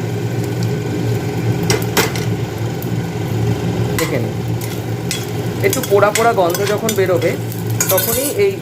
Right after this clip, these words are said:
রসুনটা দিয়ে দেবো, ঠিক আছে? আমি ভিডিওটা পজ করছি না, ভিডিওটা কন্টিনিউয়াস চলছে। একটু নাড়তে থাকবে, না নাড়লে একটা দিকে হঠাৎ করে পুড়ে যাবে দেখবেন। আর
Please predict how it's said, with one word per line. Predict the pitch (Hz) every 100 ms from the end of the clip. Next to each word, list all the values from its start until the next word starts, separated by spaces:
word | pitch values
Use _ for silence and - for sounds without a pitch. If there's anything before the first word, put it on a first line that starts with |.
| 170
রসুনটা | 180 185 196 214
দিয়ে | 196 147 127
দেবো, | 117 - - - - - -
ঠিক | 185 233
আছে? | - - - - - - - - - - - - - - - - - -
আমি | 185 214 233
ভিডিওটা | 190 190 208 226 -
পজ | 196 196 -
করছি | 196 190 208
না, | 170 180 - - - - - - - - - - -
ভিডিওটা | 185 180 180 185 180 - - - - - - - - - - - - -
কন্টিনিউয়াস | 180 175 196 220 214 220
চলছে। | 190 190 196
একটু | 190 - - - - - - - - - - - - - - -
নাড়তে | 220 196 196 226
থাকবে, | 233 226 240
না | 226 190
নাড়লে | 196 202 220
একটা | 220 185 180 202
দিকে | 190 - 214 208 - - - - 185
হঠাৎ | 202 208
করে | 208 202
পুড়ে | - 180 143
যাবে | 135 131
দেখবেন। | 127 127 135
আর | 139